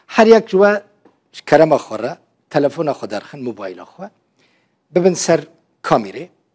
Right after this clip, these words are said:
kamerê vekin. Ez ê tiştekî nîşanî we bidim. We kamera vekir, hûn ê kamera xwe deynin ser ekranê Rûdawê, yanî hûn ê bigirin.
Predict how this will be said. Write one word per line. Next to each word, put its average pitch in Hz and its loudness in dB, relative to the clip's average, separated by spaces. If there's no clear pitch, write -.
kamerê 147 -2
vekin. 101 -16
Ez 143 -8
ê 147 -4
tiştekî - -8
nîşanî - -16
we - -20
bidim. - -20
We 147 2
kamera 202 4
vekir, 151 -4
hûn 226 6
ê 214 2
kamera 214 2
xwe 240 -2
deynin 208 -2
ser 214 -4
ekranê 196 -6
Rûdawê, 120 -6
yanî 156 -6
hûn 185 -2
ê 151 2
bigirin. - -16